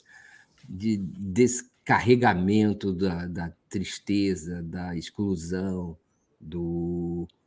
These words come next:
do exílio a que f-, essas parcelas são colocadas no Brasil o tempo todo. É, Daphne, foi também o fim da solidão,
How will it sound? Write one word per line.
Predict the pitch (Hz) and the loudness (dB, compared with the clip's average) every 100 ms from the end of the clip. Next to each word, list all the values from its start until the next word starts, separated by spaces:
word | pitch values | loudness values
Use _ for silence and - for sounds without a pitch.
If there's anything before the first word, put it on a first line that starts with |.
| _ | _
do | 82 87 87 80 - | -8 -4 -4 -4 2
exílio | 110 95 92 104 113 113 107 98 92 | 4 4 2 4 8 8 8 6 6
a | |
que | 87 - | 2 -6
f-, | - - - - - | -12 -12 -14 -10 0
essas | 202 208 - 208 | 2 2 0 -4
parcelas | - 92 - - - 107 101 95 90 85 | -4 -8 -6 -4 0 2 4 2 0 -2
são | - - 131 113 | -4 0 4 4
colocadas | 101 104 90 71 - 107 95 85 85 | 4 0 -2 -2 0 4 4 0 -6
no | 95 | -6
Brasil | 87 80 73 76 90 98 90 80 | -6 -6 -8 -6 0 0 0 -4
o | 92 | -6
tempo | 95 98 92 80 | -4 -4 -4 -10
todo. | - 104 98 90 85 78 _ _ - - _ _ - | -6 0 2 2 -2 -6 _ _ -20 -20 _ _ -8
É, | 92 - - - - _ _ - - _ _ _ - | -6 -6 -12 -20 -20 _ _ -16 -16 _ _ _ -8
Daphne, | 98 120 - | -6 -4 -4
foi | 101 123 | 0 2
também | 123 117 131 | 4 4 4
o | |
fim | 127 135 147 | 2 4 4
da | 135 | 4
solidão, | - 139 143 98 98 120 101 - | 4 6 8 6 4 4 4 0